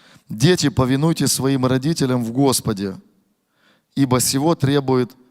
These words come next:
справедливость. Мова йде про батьків, і ми зразу так розсуджуємо, ну, батьки, то ми розуміємо, хто наші батьки.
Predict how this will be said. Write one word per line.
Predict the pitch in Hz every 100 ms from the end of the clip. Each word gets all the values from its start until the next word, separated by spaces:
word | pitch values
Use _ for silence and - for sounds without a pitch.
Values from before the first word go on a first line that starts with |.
| _ _
справедливость. | - - 120 120 120 117 104 - - - - _ _ _ _ _ _ _ _ _ _ _ _ _ _ _ _ _ _ _ _ _ _ _ _ _ _ _ -
Мова | 135 143
йде | 135
про | - 131
батьків, | 143 - - 107 -
і | 120
ми | 123
зразу | 113 135 110
так | 107 101
розсуджуємо, | 120 - 147 104 113 107
ну, | 120
батьки, | 107 123 - 123
то | 127
ми | 127
розуміємо, | 127 127 147 160 117
хто | - 110
наші | 104 -
батьки. | 104 101 - 101